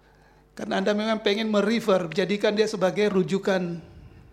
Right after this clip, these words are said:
ya, aturan hukum. Nah, yang saudara justru pengen mengeksklud, mengeluar, apa, tidak menggunakan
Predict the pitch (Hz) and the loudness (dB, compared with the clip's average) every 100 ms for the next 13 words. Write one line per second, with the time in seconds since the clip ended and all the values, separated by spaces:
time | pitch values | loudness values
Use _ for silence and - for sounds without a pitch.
0 | _ _ _ - 170 196 - 180 180 180 | _ _ _ -12 -8 -8 -8 -6 -4 -4
1 | 214 - 151 139 180 - - _ _ _ | -8 -12 -18 -18 -20 -20 -20 _ _ _
2 | _ _ _ _ _ _ _ _ _ _ | _ _ _ _ _ _ _ _ _ _
3 | _ - 147 151 180 165 202 165 151 180 | _ -16 -8 -6 -6 -4 -4 -2 -2 0
4 | 277 208 165 285 320 180 175 311 349 240 | 0 0 -4 -6 -2 -2 -2 -8 -6 -6
5 | 196 196 - - 196 202 - - _ 214 | -6 -8 -8 -10 -6 -6 -6 -18 _ -6
6 | 202 190 180 170 156 - 196 220 220 202 | -2 0 2 2 -2 -8 -4 -2 0 2
7 | 208 196 170 180 139 - 247 | 2 0 0 -2 -2 -4 -4